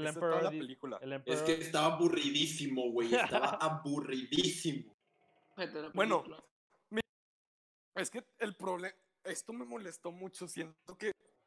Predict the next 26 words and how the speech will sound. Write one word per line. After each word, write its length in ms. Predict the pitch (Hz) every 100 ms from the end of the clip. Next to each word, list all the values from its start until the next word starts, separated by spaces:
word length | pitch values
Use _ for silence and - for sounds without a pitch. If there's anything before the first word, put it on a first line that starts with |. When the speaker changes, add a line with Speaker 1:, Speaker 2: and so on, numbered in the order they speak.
| -
Speaker 1:
el 180 | 156 165
nueve 260 | 156 156
nada 200 | 190 190
más 240 | 185 202 196
era 140 | 185
de 160 | 190 196
que 260 | 175 139 - _ _ _ _ _ _ -
J 180 | 147 156 143
J 100 | 175 196 175
Abrams 400 | 170 185 208 - _ _ _ _
peleándose 640 | 185 170 165 165 180 202
con 180 | 196 196
Rian 320 | 170 156 170
Johnson. 400 | 160 165 156 143 127 _ _ _ -
Speaker 3:
Sí. 220 | 185 165 - - - _ -
Speaker 2:
Sí. 80 | 113 104 101 _ _ _ _ _ _ _ _ _ _ - _ - - - 175
Speaker 1:
Todo 280 | 165 190 220
estaba 420 | - 208 185 185
bien 400 | 180 185 208 196
malo 340 | 180 175 165
en 100 | 165
esa, 260 | 156 151 160
esa 240 | 151 185
sí. 60 | 185 _ _ _ _ _ _ _ - -
Speaker 2:
Sí, 80 | 147
estaba, 460 | 135 - 139 156